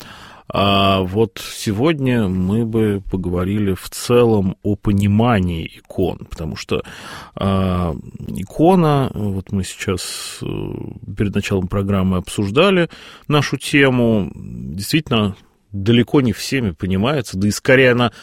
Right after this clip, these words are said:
мало кем понимается и в профессиональном сообществе, и внутри церкви, и внутри искусствоведческого сообщества тоже далеко не все люди могут понять.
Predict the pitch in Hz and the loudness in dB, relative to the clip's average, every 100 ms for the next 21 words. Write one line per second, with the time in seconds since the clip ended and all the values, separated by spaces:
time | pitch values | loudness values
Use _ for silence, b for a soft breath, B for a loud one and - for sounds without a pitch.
0 | B 120 139 139 127 123 - 151 101 - | B 4 8 8 8 4 4 4 4 2
1 | 87 90 90 85 82 - 80 - - - | 0 2 2 0 -2 -6 -8 -8 -6 -2
2 | 131 190 147 123 - 131 113 - - 101 | 2 2 0 -2 0 2 0 -6 -2 0
3 | 90 90 - - - 151 151 - 113 - | 2 0 0 -2 2 2 2 0 0 -2
4 | B B B - 92 82 82 95 87 98 | B B B 0 2 2 0 -2 0 -2
5 | - - 104 143 - - 127 - 120 - | -4 0 4 4 0 -6 -4 -2 -2 -4
6 | - 143 110 104 101 123 113 120 - - | 0 0 2 0 2 2 4 2 0 0
7 | 147 139 123 113 104 98 95 - - 101 | 2 2 2 2 2 2 0 -2 2 4
8 | 113 131 - | 4 2 -2